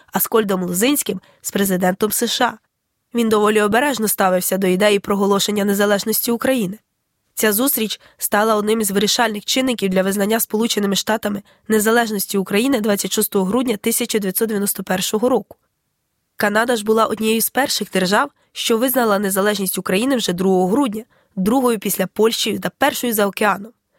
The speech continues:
Такий результат був би неможливим без активності української діаспори. Отже, хоч українські державницькі проєкти перших та других визвольних змагань зазнали поразки, а їхні учасники були змушені покинути свою батьківщину,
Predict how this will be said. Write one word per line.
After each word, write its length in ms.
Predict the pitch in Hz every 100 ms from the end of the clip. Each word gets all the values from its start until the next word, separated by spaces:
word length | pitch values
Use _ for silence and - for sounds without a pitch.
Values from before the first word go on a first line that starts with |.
| _ _ _
Такий 280 | - 190 226
результат 560 | 214 202 190 254 277 _ _ -
був 220 | 208 240
би 140 | 226
неможливим 580 | 233 220 208 220 262 214
без 160 | 196 196
активності 600 | - 247 277 240 - -
української 540 | 190 185 196 196 - 196
діаспори. 480 | 220 208 - - - _ _ _ - - - _ -
Отже, 400 | 247 247 226 196 _ _
хоч 220 | - 226 226
українські 460 | 226 247 269 -
державницькі 600 | 208 220 233 247 233 -
проєкти 400 | 196 220 240 -
перших 420 | - 233 - 214
та 100 | -
других 360 | 196 240 226 -
визвольних 380 | 202 208 202 190
змагань 360 | 196 190 226
зазнали 400 | 202 185 208 196
поразки, 520 | - 185 220 254 - _ _ - _ -
а 100 | 208
їхні 300 | 247 262 240
учасники 540 | 208 233 247 208 -
були 200 | 196 202
змушені 500 | 202 220 254 - 208
покинути 500 | 185 190 240 233 -
свою 260 | 190 208 220
батьківщину, 640 | 190 - 185 - 254 269